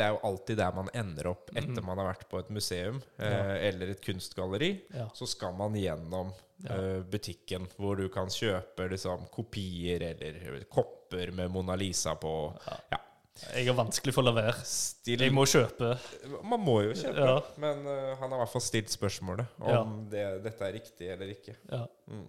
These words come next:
Speaker 1: Da er det din andreplass.
Speaker 2: Da er
Speaker 1: Det
Speaker 2: det
Speaker 1: ble
Speaker 2: min.
Speaker 1: mye kunst og Banksy, men, eh, det er jo veldig fengende, da.
Speaker 2: Vi skal holde oss litt i kunstverden,
Speaker 1: Mm.
Speaker 2: eh, men mer, eh, musikk, da.
Speaker 1: Ja.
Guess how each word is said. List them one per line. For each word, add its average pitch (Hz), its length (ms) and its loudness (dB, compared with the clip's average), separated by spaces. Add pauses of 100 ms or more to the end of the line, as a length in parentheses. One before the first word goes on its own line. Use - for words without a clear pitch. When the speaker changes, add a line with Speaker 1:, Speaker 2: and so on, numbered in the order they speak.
(540)
Speaker 1:
Da 135 80 4
er 135 60 6
det 139 100 -2
din 120 180 2
andreplass. 131 600 2
Speaker 2:
Da 190 80 4
er - 20 6
Speaker 1:
Det 151 100 6
Speaker 2:
det 143 120 8
Speaker 1:
ble 160 40 4
Speaker 2:
min. 143 140 4
Speaker 1:
mye 117 320 4
kunst 113 340 -2
og 104 60 -2
Banksy, 98 440 -2
men, 127 260 -2
eh, 120 120 -2
det 120 60 -4
er 110 160 2
jo 110 180 -2
veldig 110 380 -4
fengende, 104 320 0
da. 120 80 -6 (720)
Speaker 2:
Vi 151 80 0
skal - 120 0
holde 117 140 2
oss 123 120 0
litt 135 180 0
i 123 200 4
kunstverden, 127 640 0
Speaker 1:
Mm. 123 320 -10 (880)
Speaker 2:
eh, 117 380 2
men 120 200 2
mer, 117 320 6
eh, 113 240 4
musikk, - 420 -2
da. - 80 -6 (580)
Speaker 1:
Ja. 107 180 -8